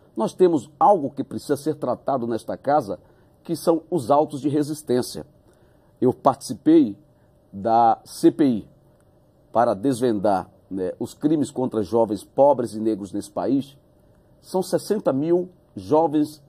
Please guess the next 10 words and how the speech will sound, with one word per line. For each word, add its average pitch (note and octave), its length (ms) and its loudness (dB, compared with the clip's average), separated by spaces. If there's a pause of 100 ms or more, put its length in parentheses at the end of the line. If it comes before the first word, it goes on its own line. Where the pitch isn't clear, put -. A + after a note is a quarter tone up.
(160)
pobres D#3 400 0
e C3+ 80 -2
negros C#3 360 -2
que - 80 -4
morrem C3 420 0 (260)
anualmente C#3+ 640 0
nesse B2+ 160 -6
país. A2+ 440 -2 (560)
Se - 200 -8
você F#3+ 520 2